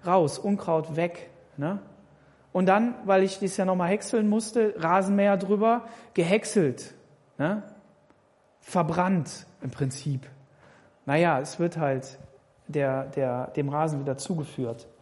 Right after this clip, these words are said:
Ja, und die Distel im Vorgarten, die hat sich auch einen guten Platz gesucht. Da war auch ein Stein. Dann hat die gedacht, die ist da fest. Also Unkraut.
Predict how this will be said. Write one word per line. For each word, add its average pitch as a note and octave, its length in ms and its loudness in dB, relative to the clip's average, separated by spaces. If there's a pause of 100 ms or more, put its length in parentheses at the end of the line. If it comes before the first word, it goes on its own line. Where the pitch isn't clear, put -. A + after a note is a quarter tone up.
(960)
Ja, E3 160 2
und D#3+ 100 0
die E3+ 100 0
Distel E3+ 320 -4
im D3+ 80 -4
Vorgarten, F3+ 540 0
die E3+ 160 -2
hat F3+ 120 -2
sich - 100 -8
auch F#3 60 -4
einen E3 100 -4
guten D3 200 -6
Platz B2 300 -8
gesucht. B2 360 -8
Da C3+ 80 -4
war D#3 100 0
auch D3+ 140 -4
ein C#3+ 60 -4
Stein. G#2+ 440 -6 (540)
Dann C#3+ 100 -2
hat D3+ 100 -4
die E3 80 -4
gedacht, D#3 320 0 (160)
die D#3 100 -4
ist D3 120 -8
da D3+ 80 0
fest. - 560 -8 (1040)
Also E3 300 2
Unkraut. D3+ 680 -2